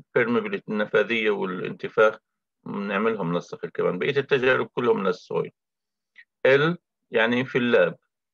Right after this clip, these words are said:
بشكل رئيسي. زائد اف ممكن نعمله في الموقع. عندي الكومباكشن، في عندي كومبا-، فيلد كومباكشن، وفي عندي فيلد permeability، والباقي كلهم في المختبر.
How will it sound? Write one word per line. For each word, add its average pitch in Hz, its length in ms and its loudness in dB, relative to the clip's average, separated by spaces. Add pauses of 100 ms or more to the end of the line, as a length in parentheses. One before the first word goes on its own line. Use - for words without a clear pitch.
(260)
بشكل 107 340 -2
رئيسي. 92 500 -2 (600)
زائد 147 440 4
اف 147 340 4 (100)
ممكن 127 440 2
نعمله 120 360 2
في - 100 -8
الموقع. 95 580 0 (180)
عندي 110 180 0
الكومباكشن، 131 800 0
في 131 180 -2
عندي 117 180 -2
كومبا-، - 420 -4
فيلد 123 260 -4
كومباكشن، 117 640 0 (260)
وفي - 260 -2
عندي 123 160 -2
فيلد 120 360 -8
permeability، 98 640 0
والباقي 139 420 4
كلهم 135 340 0
في 131 120 -6
المختبر. 120 600 -4